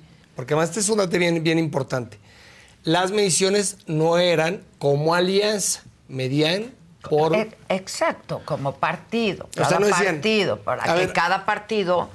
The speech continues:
Speaker 2: sacara a su candidato.
Speaker 1: No, pero en estas... Eh, encuestas, lo que se estaba midiendo era a quién quisieras que fuera el candidato del frente.
Speaker 2: Exacto.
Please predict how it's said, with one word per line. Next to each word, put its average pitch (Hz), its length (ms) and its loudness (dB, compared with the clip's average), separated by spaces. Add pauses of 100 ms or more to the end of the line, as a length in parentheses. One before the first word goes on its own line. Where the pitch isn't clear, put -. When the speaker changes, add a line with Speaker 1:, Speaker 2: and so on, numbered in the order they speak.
(400)
Speaker 2:
sacara 139 760 0
a 117 140 0
su 110 260 -8
candidato. 110 400 -4
Speaker 1:
No, 294 160 2
pero 175 280 0
en 190 140 0
estas... 233 320 -2
Eh, 185 440 2 (2250)
encuestas, 170 920 0 (120)
lo 139 120 -4
que 165 120 -2
se 139 120 0
estaba 180 300 2
midiendo 170 540 2
era 143 260 0 (600)
a 156 160 0
quién 233 260 0
quisieras 170 840 0
que - 160 -4
fuera 156 360 2
el 147 120 0
candidato 139 540 0
del 131 80 -2
frente. 113 460 -10
Speaker 2:
Exacto. - 360 -14